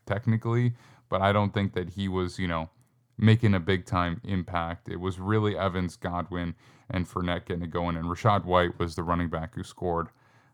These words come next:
on the ground. I mean, and Leonard Fournette, you know, I just looked at this stat line, and I knew it was bad,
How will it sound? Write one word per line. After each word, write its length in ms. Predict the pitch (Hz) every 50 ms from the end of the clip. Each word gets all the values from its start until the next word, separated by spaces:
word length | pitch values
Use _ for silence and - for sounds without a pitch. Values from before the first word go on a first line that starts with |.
| _ - -
on 160 | 98 90 82
the 60 | 85 80
ground. 440 | 82 85 85 82 82 80 78 76 - -
I 100 | 101 101
mean, 260 | 104 104 101 101 - -
and 260 | 95 107 104 101 -
Leonard 300 | - 107 120 156 196 190
Fournette, 380 | - - 92 85 92 110 117 - - - - _ _ _ _ _ _ _ _ _ _ _ _ _ _ -
you 80 | 127
know, 180 | 127 135 - - -
I 120 | 110 135
just 200 | 156 196 175 117
looked 200 | 101 107 107 117
at 100 | 117 98
this 140 | 107 101 95
stat 300 | - - 95 87 87 -
line, 260 | 101 110 110 110 110
and 140 | 104 107 98
I 80 | 98 98
knew 260 | 98 101 117 143 156
it 60 | 139
was 220 | 117 104 95 82
bad, 460 | - - 82 82 85 92 98 95 95